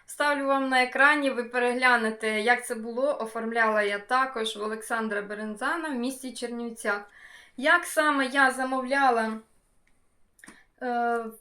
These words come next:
відправляла я свої вишивки. Звісно, я попрала, попрасувала і загорнула вишивку. І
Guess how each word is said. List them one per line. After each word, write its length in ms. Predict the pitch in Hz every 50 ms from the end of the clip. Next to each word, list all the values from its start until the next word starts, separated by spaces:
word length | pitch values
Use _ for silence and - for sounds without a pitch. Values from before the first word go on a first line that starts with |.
| _ _ _ -
відправляла 840 | 226 320 349 359 - - 311 311 294 277 277 285 277 247 226 220 214
я 300 | 208 202 208 208 208 214
свої 420 | 214 - - 220 233 220 214 214 202
вишивки. 680 | 208 220 220 220 - 269 269 269 - - 330 349 359 359 - _ _ - _ _ _ _ _ -
Звісно, 500 | 233 233 269 302 285 277 - 240 220 220
я 380 | 220 220 262 262 240 220 214 214 - _ _ _ _ -
попрала, 640 | 330 339 339 - 233 220 220 220 220 247 277 302 - -
попрасувала 920 | - 285 254 262 233 226 226 - 233 214 208 214 208 208 220 226 247 277 320 339 339 - _ _ _ _ _ _ _ _ _ - - - - - - _ _ _ _ _ _ _ _ _ _ -
і 240 | 277 320 330 302 277 269 - - 262
загорнула 760 | 247 233 262 269 269 269 285 269 269 285 277 254 247 240 233
вишивку. 680 | 240 277 262 233 - 226 220 214 - - 214 240 269 302 - _ _ _ _ _ _ _ _ _ _
І 160 | 247 277 330